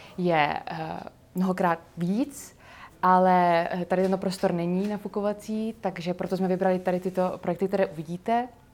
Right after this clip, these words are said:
Eh, zároveň je pro nás velmi důležité tím, že, eh, jsou to projekty, eh, které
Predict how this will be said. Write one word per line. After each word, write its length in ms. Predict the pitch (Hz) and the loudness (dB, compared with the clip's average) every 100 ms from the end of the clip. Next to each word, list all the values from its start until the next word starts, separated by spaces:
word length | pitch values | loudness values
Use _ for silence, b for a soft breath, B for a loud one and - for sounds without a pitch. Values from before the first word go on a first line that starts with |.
| - _ - _ _ - | -20 _ -20 _ _ -10
Eh, 160 | 202 202 | -2 4
zároveň 360 | 196 202 202 208 | 6 6 6 2
je 60 | |
pro 140 | 202 196 | 2 2
nás 160 | 190 | 2
velmi 220 | 190 196 | 2 0
důležité 540 | 185 185 185 185 190 190 | 0 2 2 2 4 4
tím, 240 | 190 190 | 2 0
že, 300 | 185 190 185 190 B B | 4 4 4 0 B B
eh, 260 | 190 185 185 | 4 6 6
jsou 200 | 185 190 | 2 -2
to 160 | 185 190 | 0 0
projekty, 840 | 190 190 190 - 196 196 185 180 | 6 6 4 -2 2 4 4 2
eh, 100 | 185 - 180 175 170 170 170 170 170 165 170 - 143 131 131 | 0 -2 2 4 4 4 2 2 2 0 -2 -6 -8 -8 -10
které 840 | - - - 202 202 208 190 180 | -14 -18 2 6 10 10 10 8